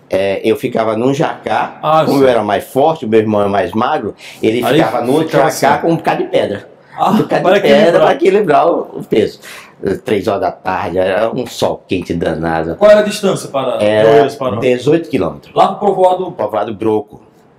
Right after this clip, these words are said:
Speaker 1: da Fazenda Caxias.
Speaker 2: Isso no período de férias?
Speaker 1: Aí, aí, eu, até seis anos, ficava direto lá na, no interior, né?
Speaker 2: Aham.
Speaker 1: Depois de seis anos, viemos pra cidade, e, mas nas férias a gente voltava
Speaker 2: Mas
Speaker 1: pro
Speaker 2: era uma
Speaker 1: interior.
Speaker 2: festa danada, né?
Speaker 1: Ah,
Speaker 2: Não sei como é
Speaker 1: sim,
Speaker 2: que é isso aí.
Speaker 1: fantástico, fantástico.
Speaker 2: Vamos
Speaker 1: Boas
Speaker 2: lá pro
Speaker 1: lembranças,
Speaker 2: interior.
Speaker 1: boas lembranças.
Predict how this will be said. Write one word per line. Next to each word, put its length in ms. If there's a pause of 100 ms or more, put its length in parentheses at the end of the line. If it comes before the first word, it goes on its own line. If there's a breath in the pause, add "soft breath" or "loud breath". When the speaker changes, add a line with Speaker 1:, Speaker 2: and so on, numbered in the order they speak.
(200)
Speaker 1:
da 80
Fazenda 320
Caxias. 360
Speaker 2:
Isso 200
no 80
período 260
de 100
férias? 640
Speaker 1:
Aí, 260
aí, 560
eu, 460
até 260
seis 300
anos, 260
ficava 300
direto 340
lá 140
na, 200
no 80
interior, 400
né? 200 (120 loud breath)
Speaker 2:
Aham. 120
Speaker 1:
Depois 300
de 40
seis 180
anos, 220
viemos 220
pra 160
cidade, 560 (440 loud breath)
e, 200
mas 120
nas 200
férias 240
a 80
gente 120
voltava 420
Speaker 2:
Mas 80
Speaker 1:
pro 80
Speaker 2:
era 60
uma 100
Speaker 1:
interior. 180
Speaker 2:
festa 100
danada, 400
né? 160
Speaker 1:
Ah, 460
Speaker 2:
Não 20
sei 160
como 180
é 40
Speaker 1:
sim, 60
Speaker 2:
que 60
é 100
isso 200
aí. 60
Speaker 1:
fantástico, 260
fantástico. 400
Speaker 2:
Vamos 140
Speaker 1:
Boas 100
Speaker 2:
lá 80
pro 80
Speaker 1:
lembranças, 300
Speaker 2:
interior. 160
Speaker 1:
boas 120
lembranças. 280